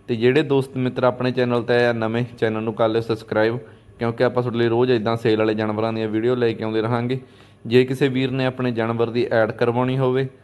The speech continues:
ਤਾਂ ਵੀਡੀਓ ਦੇ ਲਾਸਟ 'ਤੇ ਆਪਣਾ ਨੰਬਰ ਚੱਲਦਾ, ਉੱਥੇ ਤੁਸੀਂ ਆਪਣੇ ਨਾਲ ਸੰਪਰਕ ਕਰਕੇ ਐਡ ਕਰਵਾ ਸਕਦੇ ਹੋ। ਆ ਜਾਓ ਗੱਲ ਕਰੀਏ ਆਪਾਂ ਲਾਲ ਗਰੜੀ ਘੋੜੀ ਬਾਰੇ। ਛੇ ਕੁ ਸਾਲ ਉਮਰ ਦੱਸਿਆ ਮਾਲਕ ਵੀਰਾਂ ਨੇ, ਸ਼ੌਕੀਨ ਬਹੁਤ ਆ ਘੋੜੀ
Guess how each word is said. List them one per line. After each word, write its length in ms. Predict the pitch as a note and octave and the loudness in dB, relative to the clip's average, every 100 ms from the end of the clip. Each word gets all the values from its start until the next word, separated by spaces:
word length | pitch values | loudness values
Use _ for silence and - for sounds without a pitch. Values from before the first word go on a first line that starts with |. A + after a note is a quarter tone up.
| - _ | -20 _
ਤਾਂ 100 | - | -6
ਵੀਡੀਓ 260 | A2+ A2+ B2 | -2 2 2
ਦੇ 120 | B2+ | 2
ਲਾਸਟ 300 | A#2+ A#2+ A#2 | 4 2 0
'ਤੇ 120 | - | -2
ਆਪਣਾ 220 | B2+ A#2 B2 | -2 0 -2
ਨੰਬਰ 280 | A2 A2 | -2 -2
ਚੱਲਦਾ, 400 | G#2+ G#2+ G#2 A#2+ C3+ - - - - | -2 -2 0 -2 -6 -14 -20 -20 -8
ਉੱਥੇ 240 | A2+ G#2+ G#2+ | -6 -4 -4
ਤੁਸੀਂ 260 | A#2 A#2 | -2 0
ਆਪਣੇ 220 | A2+ A2+ | 0 0
ਨਾਲ 140 | A2+ A2+ | -4 -2
ਸੰਪਰਕ 480 | A#2 G#2+ A#2 A2+ - | -4 -4 -2 -2 0
ਕਰਕੇ 380 | A#2+ A#2 A2+ A2+ - _ - - - | -2 -2 -6 -8 -10 _ -20 -14 0
ਐਡ 180 | A2+ A2 | 2 2
ਕਰਵਾ 360 | A2+ A2 A2+ | 0 2 2
ਸਕਦੇ 340 | A2+ B2 B2+ C#3+ | 2 -2 -2 -4
ਹੋ। 100 | D3+ - - _ _ - | -6 -16 -20 _ _ 0
ਆ 140 | A#2+ | 2
ਜਾਓ 160 | B2 C3 | 2 2
ਗੱਲ 180 | B2+ B2+ | 2 2
ਕਰੀਏ 260 | B2+ A#2+ | 0 0
ਆਪਾਂ 200 | B2 B2+ | -2 0
ਲਾਲ 240 | B2 A#2+ A2+ | 2 2 2
ਗਰੜੀ 280 | A#2 A#2 A#2+ | -2 -2 -2
ਘੋੜੀ 220 | C3+ B2 | -2 -2
ਬਾਰੇ। 260 | A#2 A#2+ C3+ - - - - - - | 0 -2 -4 -10 -20 -20 -20 -20 -20
ਛੇ 200 | - A#2 | -4 -2
ਕੁ 60 | A2 | -2
ਸਾਲ 200 | A#2+ A#2+ | 0 2
ਉਮਰ 220 | A#2 A#2 | 2 -2
ਦੱਸਿਆ 280 | A2 A#2 B2+ | -6 -4 -4
ਮਾਲਕ 300 | B2 A#2+ A#2+ | 0 -2 -2
ਵੀਰਾਂ 240 | B2 B2 B2 | -2 -2 -2
ਨੇ, 100 | C3 C3 | -4 -8
ਸ਼ੌਕੀਨ 380 | - - A2 A2+ | -18 -10 -6 -4
ਬਹੁਤ 260 | A2 A#2+ | 0 2
ਆ 100 | C3+ C3+ | 0 0
ਘੋੜੀ 220 | C3 B2+ | -2 -2